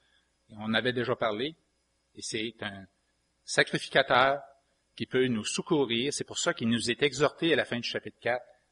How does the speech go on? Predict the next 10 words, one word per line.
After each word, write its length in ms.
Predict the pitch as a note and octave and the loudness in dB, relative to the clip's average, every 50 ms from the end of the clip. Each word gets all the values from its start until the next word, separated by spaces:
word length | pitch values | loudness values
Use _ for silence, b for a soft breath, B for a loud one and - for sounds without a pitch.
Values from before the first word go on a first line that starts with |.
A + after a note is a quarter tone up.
| _ _ - | _ _ -4
d'aller 360 | G#2+ G2+ C#3+ D3+ D#3 D#3+ E3 | 6 10 10 12 12 12 10
au 100 | C#3+ A#2+ | 8 8
trône 240 | - A2+ B2+ A#2+ A#2+ | 4 2 0 2 2
de 60 | A#2 | 2
la 100 | A#2 A2+ | 2 4
grâce 420 | A#2 A2 A2+ A#2+ A#2+ C3 - - - | 4 4 4 4 2 2 -2 -8 -8
pour 360 | - A#2+ B2 C3 A#2+ G2+ - _ _ _ | -6 -4 -4 -4 -4 -6 -10 _ _ _
demander 540 | A2+ A2+ C#3 D3+ D3 C3+ B2 A#2+ A2+ B2 B2 | 0 2 2 4 4 2 0 0 -2 -2 -4
du 100 | A#2 G#2+ | -4 -6
secours 460 | - - A#2 - - A#2 A#2 A2 G#2 | -6 -6 -6 -6 -6 -8 -10 -10 -12